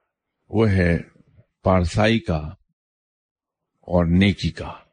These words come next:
جب ہماری ذات میں پارسائی آ جاتی ہے، جو کہ عبادت سے آئے گی، ذکر اذکار سے آئے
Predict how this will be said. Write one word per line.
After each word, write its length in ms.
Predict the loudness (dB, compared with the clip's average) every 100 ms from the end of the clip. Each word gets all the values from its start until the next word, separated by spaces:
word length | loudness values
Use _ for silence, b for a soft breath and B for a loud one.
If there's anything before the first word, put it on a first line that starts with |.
| _ _ _ _ _ _ _ _ _ _ _ _ _ _ _
جب 180 | -2 0
ہماری 300 | 2 0 0
ذات 360 | 0 0 0 -4
میں 140 | -8 -8 -12 _ _ _ _ _ _ _ _ _ _ _ _ _ _ _ _
پارسائی 560 | 0 2 0 0 2 2
آ 80 | 0
جاتی 420 | -2 -6 -8 -10
ہے، 140 | -12 -16 _ _ _ _ _ _
جو 140 | -2 -2
کہ 240 | 0 0
عبادت 380 | 2 0 0 -2
سے 180 | -2 -2
آئے 180 | -2 -4
گی، 120 | -8 -16 _ _ _ _ _ _ _ _ _ _ _ _ -12
ذکر 320 | -8 -2 0
اذکار 440 | 0 -2 -2 -2 -2
سے 180 | -2 -2
آئے 160 | 0